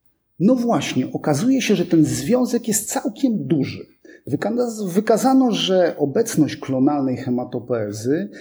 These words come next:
mm, o nieustalonym potencjale wiąże się prawie z czterdziestoprocentowym wzrostem ryzyka sercowo-naczyniowego w porównaniu do populacji osób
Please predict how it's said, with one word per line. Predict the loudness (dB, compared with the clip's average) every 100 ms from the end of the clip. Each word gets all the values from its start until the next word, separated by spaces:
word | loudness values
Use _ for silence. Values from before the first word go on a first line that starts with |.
| -20 _
mm, | -2 2 4 4 4 2
o | 2 2
nieustalonym | 4 0 0 2 2 0 0
potencjale | -2 -2 -2 0 0 0 -2 _
wiąże | -6 -4 -2 -4
się | -4
prawie | -6 -8 -6 -4 -6
z |
czterdziestoprocentowym | -6 -4 -2 -2 -2 -2 -2 0 0 0 2 2
wzrostem | 2 0 0 -2 2 4
ryzyka | 4 2 0 0
sercowo-naczyniowego | 0 -2 -2 2 2 2 0 -2 -2 -4 -4 -6
w |
porównaniu | -4 -2 2 2 2 2
do | 0
populacji | 0 -2 0 2 2 2 -4 -4 -6
osób | -6 -8 -6 -8